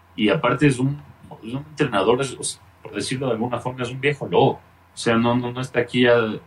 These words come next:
y ha hecho cosas, por decirlo también, imposibles, como es ganar una Copa Sudamericana con un equipo inexistente en Argentina como es Arsenal, ¿no? Y cuando la Sudamericana era un poquito más complicada que la actual, porque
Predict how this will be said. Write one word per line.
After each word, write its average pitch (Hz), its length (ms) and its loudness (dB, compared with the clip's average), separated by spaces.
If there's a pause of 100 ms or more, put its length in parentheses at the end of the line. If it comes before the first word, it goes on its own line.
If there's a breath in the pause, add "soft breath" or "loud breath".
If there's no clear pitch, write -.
(600)
y 107 160 0
ha 110 100 2
hecho 117 240 -2
cosas, 117 360 -2 (260)
por 92 160 0
decirlo 107 400 0
también, 113 420 -4
imposibles, 117 640 2
como 92 280 2
es 92 240 -6
ganar 92 280 -2
una 87 140 -4
Copa 87 200 0
Sudamericana 87 720 0
con 80 120 -10
un 90 140 -6
equipo 90 580 -2 (640)
inexistente 113 760 4
en 101 100 2
Argentina 101 460 0
como 98 160 -2
es 107 100 0
Arsenal, 107 440 -4
¿no? 113 200 -2
Y 107 120 -4 (340)
cuando 101 240 -6
la 95 80 -6
Sudamericana 95 800 -4 (360)
era 113 180 2
un 131 120 0 (160)
poquito 117 400 -6
más 120 160 -4
complicada 117 540 2
que 113 100 -2
la 98 100 0
actual, 117 300 2
porque 95 460 -2